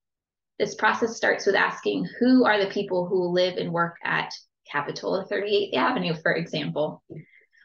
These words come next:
Then asking questions to better understand each person's persona's typical day.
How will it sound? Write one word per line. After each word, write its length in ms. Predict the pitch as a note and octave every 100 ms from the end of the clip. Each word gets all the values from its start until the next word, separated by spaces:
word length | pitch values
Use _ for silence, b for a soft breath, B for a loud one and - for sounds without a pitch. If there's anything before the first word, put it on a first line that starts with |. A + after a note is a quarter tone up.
| _ _
Then 160 | A3 A#3
asking 380 | A#3 - A#3+
questions 560 | A3 A3+ - A#3+ A#3 A#3
to 100 | A3
better 240 | A3 A3
understand 460 | A3+ A3+ A3 A3+ A3
each 260 | A3+ A3+ -
person's 680 | A#3 A3+ A#3 A3 A3 - - _ _ _
persona's 680 | - A3 G#3+ G#3+ F#3+ - -
typical 400 | - - G3 G3
day. 400 | F#3+ - -